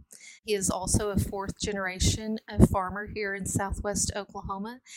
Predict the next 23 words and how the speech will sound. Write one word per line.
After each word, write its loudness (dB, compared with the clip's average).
And -4
today -2
I'm -2
just 8
gonna -2
ask -2
him -4
a 2
few 0
questions 4
about 2
cotton 4
and -6
let 0
him, -4
uh, -4
fill 0
us 0
in -2
on -4
all 0
the, -4
uh, -4